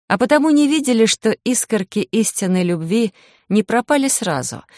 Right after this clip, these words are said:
а ещё некоторое время плавали по комнате, освещая своим янтарным светом двоих любящих демонов. Потом и они постепенно угасли, растворившись в коже и волосах спящих, и оставив несмываемый след,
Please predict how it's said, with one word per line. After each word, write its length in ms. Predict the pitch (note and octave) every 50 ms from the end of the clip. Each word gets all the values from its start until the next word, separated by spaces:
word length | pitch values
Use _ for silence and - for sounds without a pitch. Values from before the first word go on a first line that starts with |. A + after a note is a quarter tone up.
| - - _
а 100 | - D#3
ещё 200 | F#3 G3 - C4
некоторое 500 | B3 B3+ B3 A#3 A#3+ G#3 - G#3+ A3 A3
время 320 | G#3 B3 C#4 C4+ A#3+ A#3+ A3
плавали 460 | - A#3 A#3+ C#4 C4 A3+ F#3+ E3 D#3+
по 160 | - - D#3+
комнате, 480 | - - G#3 A3+ G#3+ G3 F3 - - D#3+
освещая 480 | D#3 - D#3 D#3+ - - A3 G#3 G3+
своим 300 | F3 - - D#3 D3 C#3+
янтарным 520 | C#3 C#3 D3 C#3+ - D3+ C#3+ C3+ C#3+ D3 C#3
светом 480 | - - E3+ F#3+ F#3 - F3+ D#3+ C#3+ - - _ _ _ _
двоих 500 | D#3+ D#3+ E3+ E3 E3 F#3 A#3 - - -
любящих 480 | C3+ D3 D3+ C3 B2 - - - - B2
демонов. 500 | - F2 - - - - - _ _ _ _ _ _ _ _ _ _ _ _ _ _ _ _ _ _
Потом 320 | - G3 - D#4+ E4+ F4+ F4
и 20 |
они 260 | E4+ D4+ A3 F3+ F3 F3
постепенно 720 | - F3+ - - - D#3 - E3+ E3+ E3 D#3+ D#3+ D#3+ D#3+
угасли, 600 | E3 D3 D3+ D#3 D#3 D3+ - - C#3+ C#3 C#3 D3 _ _ _ _
растворившись 840 | - D3+ D#3 - - C3+ D3 D3 D#3 D#3+ D3+ - - - C#3 - -
в 80 | -
коже 380 | _ - E3 E3 D#3 C3+ C#3+ D3+
и 160 | - - C#3+
волосах 500 | C3 C3+ C#3 C#3 C3+ - - C3 C3 -
спящих, 680 | - - - C3+ C3 C3 C3+ - - - D3 - _ _ _ _ _ _ _ _ _ _ -
и 80 | D3+
оставив 600 | D#3+ D3+ - - - F3 F3+ E3+ D#3+ D#3+ - -
несмываемый 800 | E3 D#3+ D#3+ - - D#3+ E3 D#3+ D#3+ G3 A3+ A#3 G#3 G3 F#3+ F3+
след, 420 | - - - D3 D3 D#3 D3 -